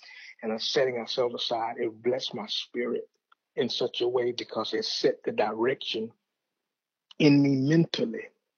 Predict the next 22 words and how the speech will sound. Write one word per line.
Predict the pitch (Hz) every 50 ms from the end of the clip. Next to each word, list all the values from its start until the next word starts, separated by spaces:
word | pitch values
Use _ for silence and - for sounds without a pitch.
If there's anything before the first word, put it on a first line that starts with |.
| _ _
what | 139 123 101
God's | 135 123 113 113 113 -
gonna | - 123 117 117 113
do | 113 120 113
next. | 117 123 113 110 - - - - - - _ _ _ _ _ _ _ _ _ _ _ _ _ -
So | - 127 120
what | 120 123 127 135 127 127
I | 120 117 120 120
see, | - - - - 135 131 135 - _ _ - _
what | - 135 127
I | 120 120
see | 120 - - - 139 139 131 131 135 - - _ _ _
next | - 139 156 202 - - - - -
God | - - 110 117 113 110
doing | - - 117 117 123
is, | 117 117
of | -
course, | - - - 135 135 - - _ 135 123 123
adding | 131 127 127 120 120 120 120
more | 123 123 123 127
churches. | - - - 135 131 - - 123 123 123
One, | 120 120 120 123 127 127